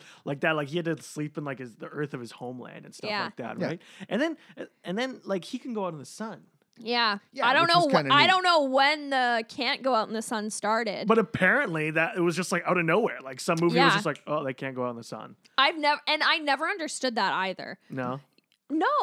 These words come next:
Speaker 3: I
Speaker 2: I
Speaker 3: thought it was just a thing. Just like, hey, we, whoever made up vampires is like, "They can't go in the
Speaker 1: No,
Speaker 3: sun."
Speaker 1: like, in, like, in the original Stoker's novel, like, he can go,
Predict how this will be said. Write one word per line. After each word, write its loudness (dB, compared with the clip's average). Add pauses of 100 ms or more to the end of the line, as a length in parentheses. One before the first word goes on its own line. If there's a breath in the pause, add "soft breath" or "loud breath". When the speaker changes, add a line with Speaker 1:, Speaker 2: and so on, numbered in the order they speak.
(200)
Speaker 3:
I 2
Speaker 2:
I -2
Speaker 3:
thought 2
it 4
was 2
just -4
a -2
thing. -6
Just -10
like, -8
hey, -2
we, -8
whoever 2
made 2
up -2
vampires -2
is -8
like, -6 (220)
"They -10
can't -16
go -18
in -14
the -2
Speaker 1:
No, 8
Speaker 3:
sun." 0
Speaker 1:
like, 0
in, 0
like, 0
in -4
the -2
original -2
Stoker's -4
novel, -2
like, -6
he -10
can -8
go, -2